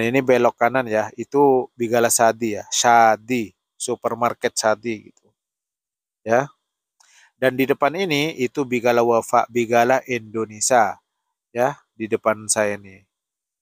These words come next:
Bigala Indonesia, eh, Ramayana ya. Pokoknya kita lanjut nanti kalau udah masuk ke Ramayana, biar kita bisa, eh, ngobrol-ngobrol di sana ya.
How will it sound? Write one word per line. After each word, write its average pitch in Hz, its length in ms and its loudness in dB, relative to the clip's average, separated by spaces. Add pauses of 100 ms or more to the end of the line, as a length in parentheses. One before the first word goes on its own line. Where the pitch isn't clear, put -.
(420)
Bigala 110 480 0
Indonesia, 107 800 0 (400)
eh, 110 480 0
Ramayana 110 880 -2 (160)
ya. 120 240 -2 (160)
Pokoknya 113 560 0
kita 117 240 -4
lanjut 113 320 -2
nanti 107 320 -14
kalau 104 160 -4
udah 104 160 -10
masuk 104 320 -12
ke - 160 -12
Ramayana, 101 560 -12
biar 104 240 -8
kita 110 400 -2
bisa, 131 480 0 (720)
eh, 117 320 -2
ngobrol-ngobrol 107 720 -4
di 104 80 -8
sana 104 320 -8
ya. 95 160 -12